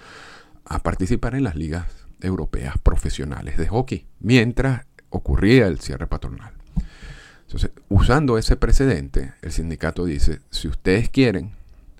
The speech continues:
jugadores de roster de cuarenta participar en ligas internacionales, están en toda la libertad de hacerlo. Nosotros no creemos que M L B vaya a interferir allí,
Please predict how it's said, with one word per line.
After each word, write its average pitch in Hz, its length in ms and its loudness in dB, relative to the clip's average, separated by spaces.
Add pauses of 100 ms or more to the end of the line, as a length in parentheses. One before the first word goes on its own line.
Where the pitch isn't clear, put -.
(640)
jugadores 78 460 0
de 98 60 -4
roster 92 320 -4
de 98 80 -4
cuarenta 98 380 -4
participar 71 640 -4
en 69 140 -6
ligas 73 220 -10
internacionales, 92 800 -4
están - 400 -10
en 87 220 -6 (260)
toda 80 220 -4
la 92 100 0
libertad 71 480 -8
de 67 80 -10
hacerlo. 76 480 -6 (380)
Nosotros 87 320 -4
no 90 120 -2
creemos 95 360 -2
que 85 140 -6
M 78 120 -6
L 80 140 -2
B 82 160 0
vaya 80 220 -4
a - 20 -4
interferir 92 640 -2
allí, 107 300 0